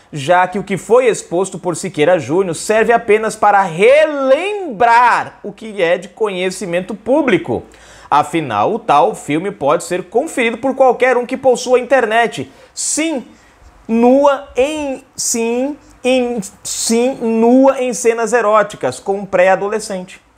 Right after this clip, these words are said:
O filme tá na internet pra todo mundo ver.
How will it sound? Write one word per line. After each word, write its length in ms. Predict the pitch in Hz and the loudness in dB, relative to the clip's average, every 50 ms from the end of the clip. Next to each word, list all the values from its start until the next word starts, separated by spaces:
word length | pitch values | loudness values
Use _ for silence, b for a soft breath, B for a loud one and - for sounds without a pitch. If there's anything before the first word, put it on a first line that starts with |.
| _ _ _ | _ _ _
O 80 | - 254 | -6 -6
filme 280 | - - 277 285 294 | -2 -2 -2 -2 -2
tá 180 | - - - 277 | -2 0 0 0
na 120 | 277 285 | 2 0
internet 480 | 277 277 285 269 247 233 247 254 247 - | 0 0 2 2 2 2 0 0 -2 0
pra 160 | - 254 233 | 0 0 0
todo 380 | 233 - - 247 262 294 - 339 | 2 2 4 4 4 4 2 -2
mundo 320 | 294 269 277 302 320 294 | -6 -6 -6 -6 -6 -2
ver. 360 | 247 277 285 294 285 277 - | 2 2 2 2 0 -8 -16